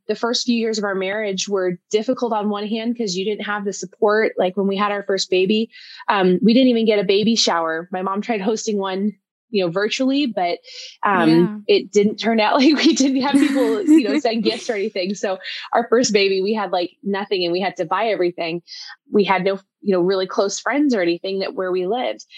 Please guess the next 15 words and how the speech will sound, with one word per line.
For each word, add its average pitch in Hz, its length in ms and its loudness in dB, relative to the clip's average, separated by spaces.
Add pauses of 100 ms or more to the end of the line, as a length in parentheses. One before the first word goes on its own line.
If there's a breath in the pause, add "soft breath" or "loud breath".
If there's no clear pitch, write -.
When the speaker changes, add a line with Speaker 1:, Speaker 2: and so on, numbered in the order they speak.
(280 loud breath)
Speaker 1:
But 202 240 4
on 214 160 4
the 208 100 4
other 226 180 2
hand, 185 460 2 (640)
we, 196 640 2 (380)
we 214 160 4
got - 240 2
to 220 100 0
be 196 160 2
really 190 260 0
close 190 320 -2
together, 180 480 -2
and 180 160 -2
we, 175 380 -4